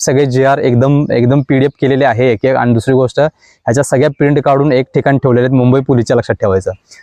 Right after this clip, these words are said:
त्यामुळं जीआर असेल किंवा बाकी कुठलेही विश्लेषण असू दे, मुंबई पोलीसच्या बाबतीत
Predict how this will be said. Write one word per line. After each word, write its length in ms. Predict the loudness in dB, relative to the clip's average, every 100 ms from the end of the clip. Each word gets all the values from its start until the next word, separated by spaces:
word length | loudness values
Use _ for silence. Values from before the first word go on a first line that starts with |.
| -6
त्यामुळं 480 | 0 0 2 0 -2 -6 _ -4 0
जीआर 240 | 2 2
असेल 340 | 0 0 -2 0
किंवा 160 | 0 0
बाकी 220 | 0 -2
कुठलेही 360 | -4 -2 0 0
विश्लेषण 300 | 0 0 0
असू 240 | 0 -2
दे, 120 | -2 -4 _ _ -2
मुंबई 220 | 0 2
पोलीसच्या 340 | 2 0 0
बाबतीत 320 | -2 0 -2